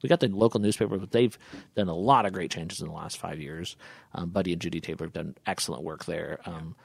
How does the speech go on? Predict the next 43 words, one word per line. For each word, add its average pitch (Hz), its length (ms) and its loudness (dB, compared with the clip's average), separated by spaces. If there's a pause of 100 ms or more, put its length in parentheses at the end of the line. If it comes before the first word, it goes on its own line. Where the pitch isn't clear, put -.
(220)
but 117 100 6
that's, - 280 0
that's 120 220 4
an 143 80 6
avenue, 110 240 4
but 107 120 0
not 101 120 -2
everyone's 101 300 0
looking 92 220 -4
there. 90 260 -2
So 117 140 8
it's, - 140 4
it's 151 140 2
hard 127 640 6
to 107 80 2
get 104 220 2
that 95 160 0
message 90 320 -2
out, 92 100 2
and 92 80 -2
the 92 60 -2
Chamber 92 260 -2
Fight's 87 260 -6
the 95 60 -6
same 87 180 -4
thing. 98 280 -4
But 90 220 -4 (360)
so 131 100 4
when 123 140 6
you're 123 80 -2
in 196 180 8
the 185 100 8
trenches, 143 400 6
you're, 113 100 6
like, 90 160 -2
hyper 107 400 4
aware 151 340 6
of 156 80 4
everything 156 320 6
that's 151 100 -4
going 156 240 2
on. 156 300 0 (640)
But 110 400 6